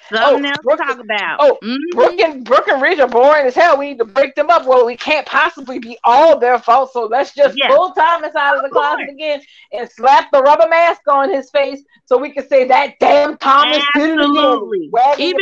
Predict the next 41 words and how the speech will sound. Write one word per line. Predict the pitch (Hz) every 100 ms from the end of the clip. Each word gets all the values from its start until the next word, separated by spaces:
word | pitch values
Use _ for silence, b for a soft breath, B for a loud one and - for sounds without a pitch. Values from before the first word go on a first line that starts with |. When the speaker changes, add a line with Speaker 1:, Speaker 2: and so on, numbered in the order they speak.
| 359
Speaker 2:
your |
Speaker 1:
though |
Speaker 2:
finger | 359 359
Speaker 1:
they | -
Speaker 2:
like | 330
an | 370
Speaker 1:
had | 494
Speaker 2:
old | 523
Speaker 1:
been | 508 320
Speaker 2:
man. | 247
Speaker 1:
apart | - 330 330 320
for | 226
almost | 247 277 269 277
the | 269
whole | 285 269
entire | 254 247 262 233
year, | 233 269 233
but, | 226 214 - b b
you | 254
know, | 294 269 233 -
negate | 247 320 277 349 359
all | 311 262 247
that | 214 247 180 - -
and | 254
just | 233 294 175 185 _
round | 254 269 254
about | 233 247 233
and | 214
carry | 262 262 233
the, | 214 - b _
carry | - 269 240
the |
Thomas | 214 285 233 202 220
over. | 214 156 123 _ _
You | - 339
know, | 349
it, | 311 339 - _ _ -
it | 320 294 247 277
absolutely | 320 311 285 285 247 226
sucks | 208 - 233 202 - _
because, | 185 214 - 226 180 165